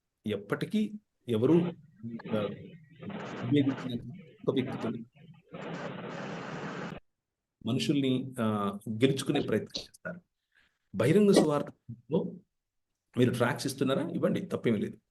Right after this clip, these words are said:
మీరు బహిరంగ సువార్తలో భాగంగా మీరు వెళ్ళి ఒక టీమ్‌గా ఏదైనా చిన్న స్కిట్ వేసి ప్రజలకు ఏదైనా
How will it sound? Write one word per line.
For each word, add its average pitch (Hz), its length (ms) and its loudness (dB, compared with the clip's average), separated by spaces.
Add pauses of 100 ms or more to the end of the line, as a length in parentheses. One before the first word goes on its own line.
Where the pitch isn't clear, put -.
(180)
మీరు 127 200 2
బహిరంగ 127 320 4
సువార్తలో 123 800 4
భాగంగా 110 640 2
మీరు 107 480 0
వెళ్ళి 120 380 0
ఒక - 140 -2
టీమ్‌గా 120 540 2
ఏదైనా 110 200 2
చిన్న 113 220 -4
స్కిట్ 117 340 -4
వేసి 120 200 0
ప్రజలకు 110 380 0
ఏదైనా 110 160 0